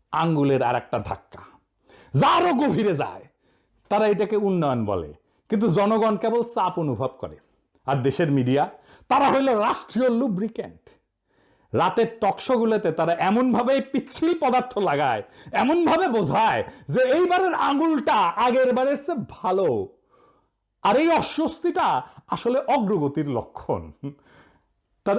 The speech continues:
এমন এক পিচ্ছিল বয়ান তৈরি করে, যাতে ক্ষমতার আঙুলটা বিনা বাধায় ঢুকে যাইতে পারে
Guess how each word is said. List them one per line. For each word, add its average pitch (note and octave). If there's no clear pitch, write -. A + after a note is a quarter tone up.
এমন F3+
এক B3
পিচ্ছিল A#3
বয়ান C3
তৈরি B2
করে, G#2
যাতে A#3+
ক্ষমতার A3+
আঙুলটা F#3+
বিনা G#3+
বাধায় F3
ঢুকে A3
যাইতে F#3
পারে A#2